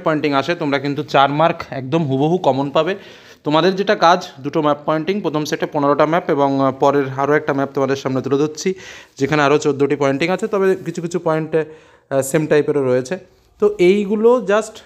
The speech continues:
রেডি করে ফেলো, just এই কটা ম্যাপ পয়েন্টিং পরীক্ষায় হুবহু কমন পাবে।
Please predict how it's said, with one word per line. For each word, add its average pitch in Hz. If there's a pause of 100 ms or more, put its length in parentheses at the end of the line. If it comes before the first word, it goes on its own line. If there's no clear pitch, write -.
রেডি 147
করে 180
ফেলো, 190
just 220
এই 202
কটা 185
ম্যাপ 160
পয়েন্টিং 117 (340)
পরীক্ষায় 185
হুবহু 156
কমন 120
পাবে। 110